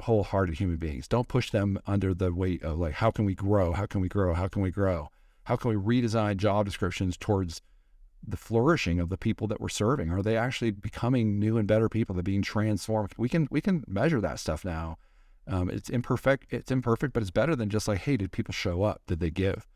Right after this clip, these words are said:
And, um, you know, what's the health of our organization from a numbers percep-, perspective? I think we can actually do a better job today, um, uh, of really saying, "Yeah, we're actually changing people's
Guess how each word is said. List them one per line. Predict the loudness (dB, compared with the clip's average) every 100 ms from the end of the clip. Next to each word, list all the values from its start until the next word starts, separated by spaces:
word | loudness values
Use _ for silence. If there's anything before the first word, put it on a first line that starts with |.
| _ -20 -20 -6
And, | 0 2 2
um, | 4 4 2 0 0
you | 0
know, | 0 2
what's | 0 -2
the | -4
health | 0 0
of | 2
our | 0
organization | 0 0 0 0 0 0 0 -2
from | 0 0
a |
numbers | 2 2 2 0
percep-, | -2 -2 -2 -2 -8 -8
perspective? | -8 -4 -6 -2 -2
I |
think | 0 -2
we | 0
can | 0
actually | 0 0
do | 2 2
a |
better | 4 2 2
job | 2 0 0
today, | -2 -2 -2 -6 -20 -20 -20 -14 -6
um, | -2 -2 -2 -6 -8 -16 -20 -10
uh, | -8 -6
of | -4 0
really | 2 2
saying, | 2 2 0 -2
"Yeah, | 0 0
we're | 2 2
actually | 0 -2
changing | -2 0 0 -2
people's | -2 -2 -4 -4